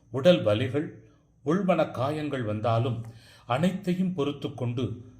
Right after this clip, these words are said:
நம்பிக்கையோடு இறைவனிடம் இடைவிடாமல் ஜெபிக்க வேண்டும் என்ற செய்தியினைத்தான்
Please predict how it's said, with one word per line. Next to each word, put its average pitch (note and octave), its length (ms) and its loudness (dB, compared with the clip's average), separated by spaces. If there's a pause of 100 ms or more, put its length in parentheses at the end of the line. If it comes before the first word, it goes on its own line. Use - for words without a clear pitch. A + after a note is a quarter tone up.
நம்பிக்கையோடு E3+ 1080 0 (240)
இறைவனிடம் B2 720 2 (300)
இடைவிடாமல் D3+ 800 0
ஜெபிக்க C#3+ 380 0
வேண்டும் A#2 500 0 (200)
என்ற G#2+ 240 0 (100)
செய்தியினைத்தான் A#2+ 760 2